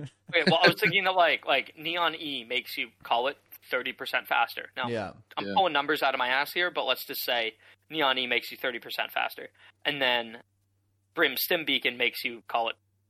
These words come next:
Speaker 1: fifteen percent faster. I was wondering, are you now forty-five percent faster, or are you, like,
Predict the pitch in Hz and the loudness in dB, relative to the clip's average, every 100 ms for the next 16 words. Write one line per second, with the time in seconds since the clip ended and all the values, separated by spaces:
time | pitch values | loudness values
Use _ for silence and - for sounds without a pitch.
0 | _ 165 127 156 131 120 - - 123 - | _ -6 -2 -4 -4 -4 -4 -2 -2 -4
1 | - - _ _ _ - 139 156 147 131 | -10 -18 _ _ _ -4 0 2 2 2
2 | 127 135 135 127 117 - 156 120 135 143 | 2 2 4 2 0 -2 -4 0 0 0
3 | - 196 208 190 208 208 - 233 208 170 | -2 -4 -4 0 0 0 0 0 0 2
4 | 156 147 147 147 139 127 117 - | 2 0 -2 0 4 4 2 -8